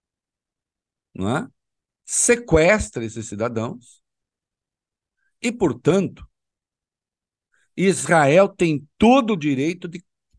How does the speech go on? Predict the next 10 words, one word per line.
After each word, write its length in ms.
ir 200
atrás 480
daqueles 540
que 100
praticaram 800
esses 280
atos. 640
E 220
isso 240
significa 920